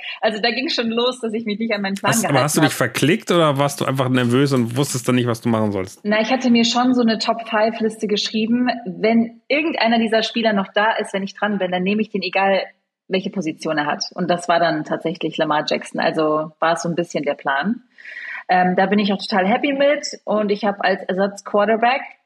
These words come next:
Speaker 1: Daniel Jones genommen, weil ich sehr gespannt bin, äh, was da noch so kommt in der Saison. Und ansonsten bin ich relativ zufrieden. Also Running Back habe ich Josh Jacobs dabei, Joe Mixon.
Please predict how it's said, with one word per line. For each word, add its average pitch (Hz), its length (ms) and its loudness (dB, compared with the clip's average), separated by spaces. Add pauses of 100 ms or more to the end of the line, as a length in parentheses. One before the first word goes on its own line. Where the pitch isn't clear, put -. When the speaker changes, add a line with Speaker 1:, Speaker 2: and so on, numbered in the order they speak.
(140)
Speaker 1:
Daniel 254 280 2
Jones 269 300 0
genommen, 180 320 -2
weil 190 140 0
ich 190 80 -12
sehr 190 100 -2
gespannt 185 380 -2
bin, 202 500 -6 (800)
äh, 185 200 -2
was 180 380 -2 (520)
da 180 180 2
noch 180 140 -2
so 185 120 -4
kommt 190 400 -4
in 202 560 0
der 208 240 2
Saison. 214 600 2
Und 214 280 0
ansonsten 202 960 2
bin 226 140 4
ich 254 260 -2
relativ 226 460 0
zufrieden. 233 800 -2
Also 185 720 2 (420)
Running 240 320 4
Back 247 180 2
habe 208 140 0
ich 202 100 -2
Josh 190 200 0
Jacobs 233 460 -2
dabei, 247 560 0 (840)
Joe 196 180 2
Mixon. 254 520 -2